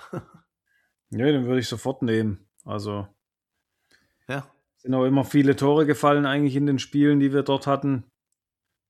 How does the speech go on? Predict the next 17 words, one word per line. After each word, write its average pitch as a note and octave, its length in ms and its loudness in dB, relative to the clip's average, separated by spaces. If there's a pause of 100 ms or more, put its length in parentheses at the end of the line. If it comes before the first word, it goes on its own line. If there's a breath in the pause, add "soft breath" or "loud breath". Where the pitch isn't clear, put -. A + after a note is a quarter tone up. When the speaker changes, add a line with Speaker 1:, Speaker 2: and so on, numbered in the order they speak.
(180)
Speaker 2:
Dementsprechend, B2+ 920 -6 (1120)
ja, G#2 340 -8 (180)
tippe C3+ 180 -2
ich A2+ 80 -2
auf G#2+ 120 -8
ein G#2+ 80 -12
zwei F#2+ 240 -10
zwei. - 380 -12 (1040 loud breath)
Speaker 1:
Ja, A2+ 340 -14 (640)
dann G#2+ 160 -8
mache A2+ 220 -6
ich B2 120 -10
mal A#2+ 140 -6
ein A#2 100 -8
eins B2 300 -10
eins, D3+ 500 -14 (640)
ähm, A#2 760 -12